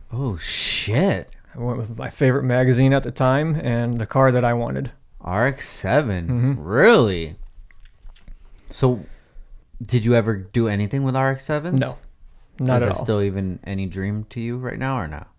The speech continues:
Speaker 2: It'd be cool to have, but not something I'm worried about at all.
Speaker 1: What was the thing that made you gravitate towards that as your favorite car? The looks or the performance-wise?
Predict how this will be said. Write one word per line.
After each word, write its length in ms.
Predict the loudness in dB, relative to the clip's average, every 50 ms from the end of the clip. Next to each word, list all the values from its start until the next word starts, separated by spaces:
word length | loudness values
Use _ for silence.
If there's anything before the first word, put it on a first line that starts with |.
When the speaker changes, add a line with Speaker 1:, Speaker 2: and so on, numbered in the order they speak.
| -12 -8
Speaker 2:
It'd 100 | -4 -4
be 80 | -2 -2
cool 200 | 0 0 0 0
to 60 | 0
have, 240 | 0 0 0 0 0
but 220 | 0 -2 -2 -4 -10 -20 -20 -20 -20 -20 -20 -20 _ -8
not 260 | -6 -6 -6 -6 -8
something 300 | -8 -6 -4 -2 -2 -2
I'm 220 | -4 -4 -6 -8 -6 -2
worried 240 | 0 0 0 0 0
about 220 | 0 0 0 2
at 80 | 2 2
all. 280 | 2 2 0 -2 -4 -2
Speaker 1:
What 120 | 2 2 4
was 120 | 4 2
the 80 | 0 0
thing 220 | 2 4 4 6
that 80 | 6 6
made 220 | 6 4 4 2
you 80 | 0 0
gravitate 520 | 4 4 4 4 4 2 -2 -4 -4 -4
towards 340 | -4 -4 -2 -2 -2 -2 -2
that 180 | 0 2 2 2
as 100 | 0 -2 -4
your 80 | -6
favorite 340 | -4 -4 -4 -4 -4 -6 -8
car? 260 | -2 0 2 2 2
The 120 | 2 0 -2
looks 440 | -2 0 0 -2 -2 -4 -8 -8 -6
or 340 | -4 -4 -4 -6 -8 -10 -14 -16 -12
the 100 | -12 -10
performance-wise? 1000 | -8 -8 -8 -8 -6 -4 -4 -2 -4 -4 -6 -6 -4 -4 -4 -6 -8 -12 -18 -20